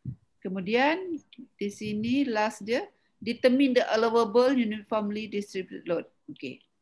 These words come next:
Kita ada dua section kan. Kalau dua section maknanya ada dua moment lah. Ya, moment di sini, si-, moment di sini. Ya. Okey, dapatkan berapa W sini, berapa W sini. Ya, and then you akan da-, daripada dua moment you akan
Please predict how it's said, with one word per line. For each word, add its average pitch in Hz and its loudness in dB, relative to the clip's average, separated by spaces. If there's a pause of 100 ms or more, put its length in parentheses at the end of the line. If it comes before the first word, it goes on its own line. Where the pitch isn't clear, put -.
(160)
Kita 233 2
ada 226 6
dua 208 4
section 214 -2
kan. 196 4
Kalau 175 0
dua 175 -6
section - -6
maknanya 190 -4
ada 175 -4
dua 170 -2
moment 170 -8
lah. 220 0 (560)
Ya, 226 -2
moment 190 -2
di 190 -6
sini, 226 -2
si-, - -16
moment 170 -6
di 170 -4
sini. 165 -8 (480)
Ya. 254 -6 (240)
Okey, 170 0
dapatkan 190 0
berapa 220 0
W 208 -2
sini, 220 -4
berapa 202 -4
W 185 -4
sini. 160 -8 (520)
Ya, 269 -10
and 185 -4
then 208 0
you 202 0
akan 196 -4 (1500)
da-, 190 4
daripada 208 2
dua 214 0
moment 220 -2
you 240 4
akan 208 0